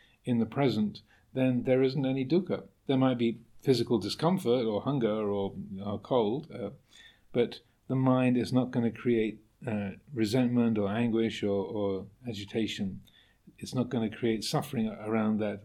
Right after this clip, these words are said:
uncom-, those uncomfortable qualities. So, and it's quite a bold statement. "Nothing in this world can make people suffer but a lack of knowledge."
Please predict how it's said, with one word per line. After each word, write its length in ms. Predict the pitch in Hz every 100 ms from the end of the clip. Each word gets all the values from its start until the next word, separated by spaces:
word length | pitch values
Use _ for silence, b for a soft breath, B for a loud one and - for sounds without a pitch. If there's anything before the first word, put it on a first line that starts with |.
| -
uncom-, 460 | 117 101 117 110 117
those 160 | 107
uncomfortable 600 | 101 101 117 107 110 101
qualities. 680 | 101 120 117 - 95 95 - - _ B B B B
So, 360 | - 131 113 107 b b
and 140 | 139 143
it's 140 | 139
quite 240 | - 156
a 60 | 135
bold 440 | 110 143 135 131
statement. 580 | - 165 185 117 95 -
"Nothing 380 | 123 143 156 143
in 140 | 123
this 200 | 120 113
world 360 | 120 117 113 110
can 120 | 113
make 220 | 110 110
people 260 | - 120 117
suffer 460 | - 113 101 95 92 b b b -
but 180 | 113
a 80 | 127
lack 300 | 113 110 98
of 120 | 107
knowledge." 520 | 104 120 104 95 -